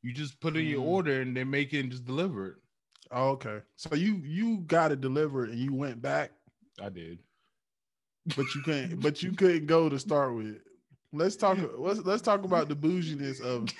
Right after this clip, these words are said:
Speaker 1: <laughs> Yeah.
Speaker 2: ordering Grubhub, being completely capable of going and only going because you're upset.
Speaker 1: It didn't fit, it didn't fit my schedule. I had to get my workout in and I wanted to eat right afterwards.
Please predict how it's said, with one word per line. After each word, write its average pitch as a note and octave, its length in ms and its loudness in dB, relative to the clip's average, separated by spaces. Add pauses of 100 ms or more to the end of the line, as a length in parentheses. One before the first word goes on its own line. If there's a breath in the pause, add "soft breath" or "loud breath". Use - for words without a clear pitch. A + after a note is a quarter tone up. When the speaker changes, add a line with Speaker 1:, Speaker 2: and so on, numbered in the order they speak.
(120)
Speaker 1:
<laughs> F3 520 -10
Yeah. E3+ 460 2
Speaker 2:
ordering G#3+ 380 6
Grubhub, E3+ 920 2 (300)
being D3 260 -2
completely F#3 600 -6
capable D#3+ 560 -4
of C3+ 140 -6
going A#2+ 560 -4 (360)
and B2+ 140 -4
only C#3 220 -2
going B2 280 -6
because A#2 300 -8
you're A2 180 -8
upset. G2+ 360 -12 (340)
Speaker 1:
It A2 140 -10
didn't C3+ 260 -4
fit, C#3 220 -6 (240)
it A#2+ 60 -4
didn't C3+ 240 -4
fit B2+ 180 -10
my A2+ 100 -16
schedule. A#2 520 -10
I F2 60 -10
had G#2+ 120 -10
to - 60 -18
get A2+ 100 -8
my A2 80 -10
workout G#2+ 480 -10
in F#2+ 60 -8
and F#2+ 120 -8
I G2 60 -8
wanted G#2 300 -8
to E2 60 -16
eat G#2+ 160 -8
right G#2 180 -4
afterwards. F2 800 -6